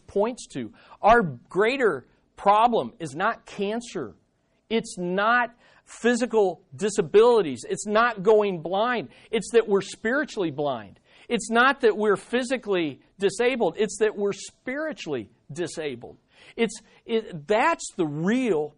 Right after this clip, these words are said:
problem. And that's the problem that Jesus came to deal with.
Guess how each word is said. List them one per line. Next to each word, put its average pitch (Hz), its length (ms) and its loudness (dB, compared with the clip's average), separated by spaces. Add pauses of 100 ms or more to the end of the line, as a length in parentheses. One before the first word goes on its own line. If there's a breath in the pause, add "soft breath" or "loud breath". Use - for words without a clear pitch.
problem. 202 600 -14 (520)
And 147 160 -6
that's 208 260 -4
the 165 80 -8
problem 147 520 -6
that 113 180 -10
Jesus 143 460 -8
came 98 260 -14
to 95 80 -14
deal 117 260 -10
with. 92 240 -20